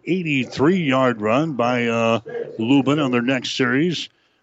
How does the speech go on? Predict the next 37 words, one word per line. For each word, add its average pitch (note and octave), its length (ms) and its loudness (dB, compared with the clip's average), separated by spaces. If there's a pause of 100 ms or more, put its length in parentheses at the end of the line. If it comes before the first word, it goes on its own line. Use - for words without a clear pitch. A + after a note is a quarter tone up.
That G#2+ 140 -4
made C3+ 140 -2
the A#2+ 120 2
score C3 340 2
fourteen F3+ 880 0
to D3+ 140 0
nothing B2+ 640 0
as, A2+ 240 -4
uh, A#2 120 0
the A2 100 0
Warriors A#2 580 -2 (380)
had C3+ 220 2
the A#2 80 2
lead A#2+ 340 2
there. D3 360 2 (400)
Adams B2 320 0
Central C#3 360 2
got C3 200 0
into B2+ 140 -4
the A#2 80 0
scoreboard C3+ 600 0
on A#2+ 120 -2
a C3+ 80 -2
ten-yard B2+ 600 0
pass C#3 280 0
from A2 220 -2
Evan B2 280 0
Johnson C3+ 580 0
to A#2 240 0
Leif C3+ 220 0
Spady C#3 600 -2
to A2+ 60 -2
make B2+ 200 0
it G2+ 180 -4
fourteen C#3 580 0
to G#2+ 120 -2
seven. C3+ 520 -2